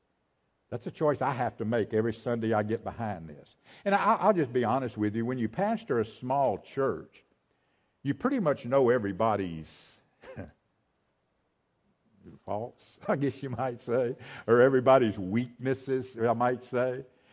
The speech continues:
And, and, and that's a problem because everybody knows that you know their weaknesses, okay? And, and, and I'll admit, sometimes, you know, God gives me a, a, a, a sermon or he gives me something to put in that sermon. I say,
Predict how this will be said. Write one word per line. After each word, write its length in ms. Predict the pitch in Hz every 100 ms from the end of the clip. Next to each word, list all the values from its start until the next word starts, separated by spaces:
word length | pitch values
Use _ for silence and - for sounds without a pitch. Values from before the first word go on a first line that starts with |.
| -
And, 120 | 185 190
and, 160 | 196
and 180 | 180 202
that's 180 | 214 208
a 80 | 143
problem 580 | - 196 220 131 139 165
because 320 | 143 151 147
everybody 480 | 156 165 165 160 147
knows 380 | 175 240 202
that 180 | 131 120
you 80 | 131
know 220 | 131 123
their 140 | 107 101
weaknesses, 840 | 98 92 95 92 131 143 - - _ _ _ 113
okay? 420 | 123 135 165 202 - _ _ _ - -
And, 320 | 180 170 170
and, 180 | 190 202
and 340 | 185 202 202 208
I'll 180 | 208
admit, 280 | 220 190 226
sometimes, 540 | - 202 196 196 180 170
you 80 |
know, 260 | 180 202 185 - - -
God 260 | 226 180
gives 200 | 185 185
me 120 | 160
a, 60 | 147
a, 520 | 143 143 139 131 127
a, 240 | 123 127 113
a 40 |
sermon 560 | - 175 254 202 160 160
or 120 | 123
he 60 |
gives 260 | 123 196 160
me 80 | 147
something 320 | 196 180 156
to 60 | 131
put 180 | 233
in 120 | 269 165
that 180 | 139
sermon. 320 | - 143 165 143
I 80 |
say, 240 | 127 131